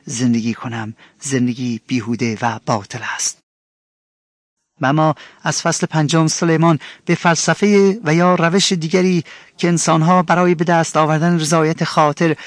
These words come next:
و آسایش آن را طی می‌کنند اشاره می‌کنه، روشی که بدون شک بایستی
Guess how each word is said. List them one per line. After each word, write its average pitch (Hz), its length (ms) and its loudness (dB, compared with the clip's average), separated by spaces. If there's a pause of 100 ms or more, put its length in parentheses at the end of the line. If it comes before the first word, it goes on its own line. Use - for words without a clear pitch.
(180)
و 151 60 0
آسایش 156 720 2 (300)
آن 147 180 0
را 147 120 -2
طی 160 320 -2
می‌کنند 143 540 0
اشاره 131 360 0
می‌کنه، 117 460 -2 (460)
روشی 143 360 -2
که 151 140 -2
بدون 151 340 0
شک 135 360 -2
بایستی 135 540 0